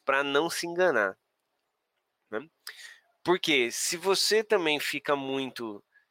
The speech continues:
ali no, num campo mais sagrado, você pode se tornar um fanático religioso, um fanático do sagrado, que seja, né? Uma pessoa que vive uma,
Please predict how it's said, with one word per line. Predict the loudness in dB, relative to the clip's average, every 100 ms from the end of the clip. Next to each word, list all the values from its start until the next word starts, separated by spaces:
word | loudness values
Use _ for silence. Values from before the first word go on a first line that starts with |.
| _ _ _ _
ali | -4 -4 -4 -4
no, | -2 -2 -2 -6 _ _
num | -8 -6 -6
campo | -4 -4 -4 -2
mais | 0 0
sagrado, | 0 -2 0 2 4 2 -2 -12 _ _ _ _ -16
você | -10
pode | -2 0 0
se | -4
tornar | -2 0 2
um | 0
fanático | 0 2 4 2 0 -6 -6 -6 -8 -10 -16 -20 _
religioso, | -6 -4 -6 -8 -8 -6 -6 -8 -14
um |
fanático | -14 -10 -8 -8 -10 -16 -18 -20 _ _ _ _ _ _
do |
sagrado, | -6 -2 0 0 0 0 -6 _ _ _ _ _
que | -12
seja, | -10 -8 -10 -14 _
né? | -12 -12 -16 _ -20 -20 -20 _ _
Uma | -6 -4
pessoa | -2 -2 0 0
que | 0 -6
vive | -6 -6 -4 -4
uma, | 0 2 4 4 4 0